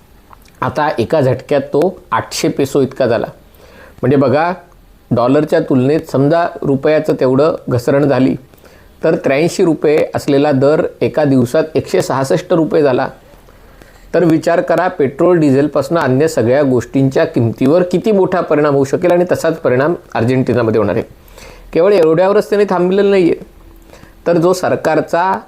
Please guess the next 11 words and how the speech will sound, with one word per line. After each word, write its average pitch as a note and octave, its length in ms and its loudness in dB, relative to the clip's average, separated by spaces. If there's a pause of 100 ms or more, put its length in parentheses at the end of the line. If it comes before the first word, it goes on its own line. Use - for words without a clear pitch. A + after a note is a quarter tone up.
(160)
आकार F3+ 320 -2
आहे C#3 280 0 (100)
तो F3 100 2
त्यांनी D3 300 0
झपाट्याने C3+ 720 -2 (140)
कमी C3+ 240 2
केलेला C#3+ 320 2
आहे. E3+ 100 4
पूर्वीच्या D3 520 0
सरकारमध्ये C#3 720 0 (800)
वेगवेगळी C#3+ 600 2